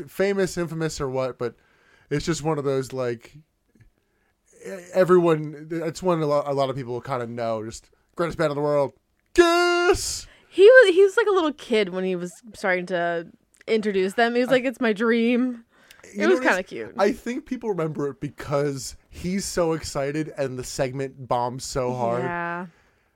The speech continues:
Speaker 1: Uh, the segment does a two point two five.
Speaker 2: And that's the lowest rated segment on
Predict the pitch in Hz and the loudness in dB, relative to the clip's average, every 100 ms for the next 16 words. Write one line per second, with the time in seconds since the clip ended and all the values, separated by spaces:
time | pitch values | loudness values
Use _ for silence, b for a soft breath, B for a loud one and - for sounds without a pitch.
0 | _ 143 139 135 220 214 190 160 147 123 | _ -2 -2 0 -2 2 2 2 -2 -6
1 | - 185 190 180 170 151 - 160 139 147 | -6 -4 -4 -4 -4 -6 -8 -6 -4 -4
2 | 123 113 117 - - - 240 233 - 254 | -4 -4 -8 -14 -20 -8 -2 -2 -2 -4
3 | 214 185 202 214 196 196 196 180 196 190 | 0 2 0 -2 -4 -4 -6 -6 -6 -8
4 | - 196 190 | -8 -6 -6